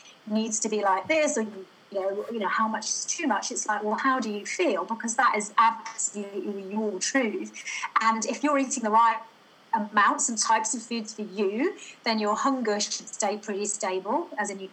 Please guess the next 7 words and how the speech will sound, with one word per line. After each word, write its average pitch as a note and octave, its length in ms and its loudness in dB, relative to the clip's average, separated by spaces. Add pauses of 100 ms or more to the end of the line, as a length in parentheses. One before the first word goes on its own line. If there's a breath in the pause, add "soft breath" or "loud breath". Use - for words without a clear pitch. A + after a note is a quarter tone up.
you G3 240 -10
don't G3+ 320 -4
get - 140 -6
hungry F#3+ 340 -6
between F#3 380 -6
meals. - 360 -6 (600 loud breath)
Um, G#3+ 120 -8